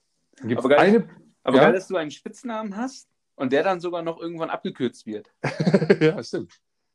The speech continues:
Speaker 1: Äh, stimmt, ja. Der ist noch abgekürzt worden. Und dann gibt's, glaub ich,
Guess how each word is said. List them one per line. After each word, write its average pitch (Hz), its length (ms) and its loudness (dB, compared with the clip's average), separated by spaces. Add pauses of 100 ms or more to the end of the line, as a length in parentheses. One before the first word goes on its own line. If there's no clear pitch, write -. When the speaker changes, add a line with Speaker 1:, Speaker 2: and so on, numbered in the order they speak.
(500)
Speaker 1:
Äh, 120 460 -10 (720)
stimmt, 101 380 -8
ja. 101 300 -8 (640)
Der 113 80 -4
ist 110 80 -8
noch 143 120 -4
abgekürzt - 440 -10
worden. 90 340 -2
Und 123 120 -2
dann 143 100 4
gibt's, 160 140 2
glaub 147 180 2
ich, - 160 -10